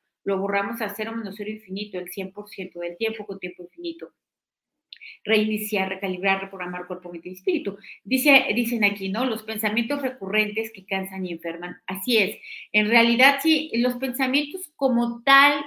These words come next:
como tal, no enferman tanto como la combinación de los pensamientos con las emociones. Esto es lo que ya provoca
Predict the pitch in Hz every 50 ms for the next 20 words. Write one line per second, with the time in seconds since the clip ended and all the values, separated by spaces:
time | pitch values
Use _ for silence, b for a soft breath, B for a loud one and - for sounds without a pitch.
0 | - - 214 208 220 214 - - 233 233 233 233 233 233 254 269 294 302 294 -
1 | - 226 214 208 202 214 220 226 - - 220 214 202 196 - 233 226 - - 254
2 | 254 277 262 240 226 220 - 208 196 185 180 196 196 196 190 190 190 - - 233
3 | 240 254 285 320 B B B B B - 196 240 240 240 233 - - - 226 220
4 | 202 220 220 208 208 220 226 220 226 240 233 - - 214 196 185 185 185 - 185
5 | 180 180 185 - - - 185 175 170 170 165 - _ - 240 254 254 - - 294
6 | 254 233 240 240 233 247 254 - 240 220 196 208 208 - 233 233 226 226 233 233
7 | 233 - 214 214 226 220